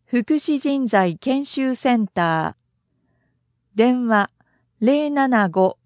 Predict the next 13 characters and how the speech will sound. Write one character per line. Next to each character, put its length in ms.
二 360
五 300
二 200
の 240
六 380
二 300
九 320
七。 420
フ 120
ァ 100
ッ 40
ク 120
ス、 340